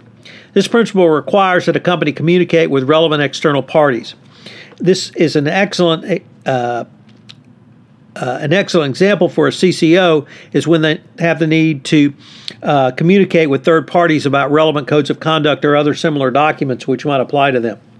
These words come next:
The example of information about a hotline that could be provided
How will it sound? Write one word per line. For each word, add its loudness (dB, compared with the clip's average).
The -2
example 0
of 0
information 0
about 0
a 0
hotline 0
that -8
could -4
be 0
provided 0